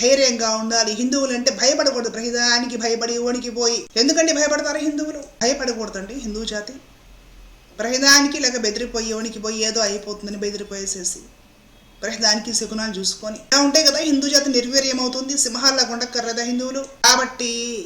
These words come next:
ఎవరు ఎన్ని అడ్డంకులు నాకు సృష్టించినా, ఎవరు ఎన్ని రకాలుగా ప్రయత్నాలు చేసినా, నేను మాత్రం ఆగను, ఎక్కడ ఒక్క అడుగు వెనక్కేను.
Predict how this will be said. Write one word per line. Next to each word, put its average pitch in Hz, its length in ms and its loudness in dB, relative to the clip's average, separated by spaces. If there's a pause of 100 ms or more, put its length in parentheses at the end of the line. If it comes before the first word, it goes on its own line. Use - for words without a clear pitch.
ఎవరు 254 480 2
ఎన్ని 254 680 0
అడ్డంకులు 233 1080 0 (520)
నాకు 220 220 0
సృష్టించినా, 214 1000 -2 (380)
ఎవరు 226 340 2
ఎన్ని 226 340 0
రకాలుగా 247 460 2
ప్రయత్నాలు 220 640 -4 (120)
చేసినా, 208 540 -2 (180)
నేను 285 360 6
మాత్రం 302 460 2
ఆగను, 247 580 2
ఎక్కడ 220 720 2
ఒక్క - 320 -10
అడుగు 240 340 2
వెనక్కేను. 214 500 -4